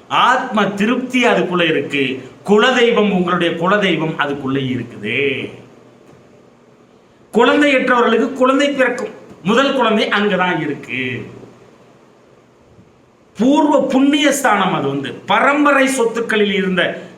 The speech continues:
சிக்கல்ல இருந்து விடுபட, விடுபட வைக்கும். உங்கள் குலம், இனம், உங்கள் ஜாதி ஜனத்துல வந்து மிக முதன்மையானவர்களாக உங்களை வர வைக்கிற இடம் அந்த இடம். இவ்வளவு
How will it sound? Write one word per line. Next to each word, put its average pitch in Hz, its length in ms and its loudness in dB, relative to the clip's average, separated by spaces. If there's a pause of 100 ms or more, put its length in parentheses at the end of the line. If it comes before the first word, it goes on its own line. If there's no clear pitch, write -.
(120)
சிக்கல்ல 269 440 2
இருந்து 240 220 2
விடுபட, 214 280 2 (260)
விடுபட 220 280 2 (100)
வைக்கும். - 340 -4 (1400)
உங்கள் 254 340 4 (100)
குலம், 262 340 4 (420)
இனம், 240 280 2 (480)
உங்கள் 214 320 2 (140)
ஜாதி 247 320 2 (120)
ஜனத்துல 247 460 2
வந்து 196 160 -4 (220)
மிக 311 260 0
முதன்மையானவர்களாக 202 960 0 (840)
உங்களை 214 300 4 (120)
வர 202 140 2 (100)
வைக்கிற 247 260 2 (200)
இடம் 277 200 2 (160)
அந்த 180 140 -2 (120)
இடம். 127 200 -6 (1700)
இவ்வளவு 311 460 0